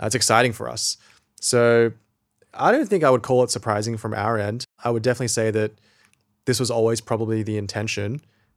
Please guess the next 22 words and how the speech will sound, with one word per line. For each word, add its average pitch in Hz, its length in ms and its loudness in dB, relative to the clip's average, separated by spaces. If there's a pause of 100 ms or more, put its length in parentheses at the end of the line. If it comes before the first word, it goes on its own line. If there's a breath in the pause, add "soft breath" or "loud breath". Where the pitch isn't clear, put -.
but 123 100 4
it 127 40 4
was 131 120 6
also 190 240 6
very 120 240 4
intentional 110 380 -4
that 107 120 -4
we 104 60 -8
started 107 320 -2
on 98 80 -4
Solana, 101 560 -4
and 104 300 -10 (340 soft breath)
we 113 80 -2
had 120 140 2
a 117 40 0
lot 110 300 2
of 110 80 -2
conviction. - 560 -6 (180)
We 107 80 -4
still 110 240 -2
do. 104 280 -4 (500 soft breath)
So 110 460 2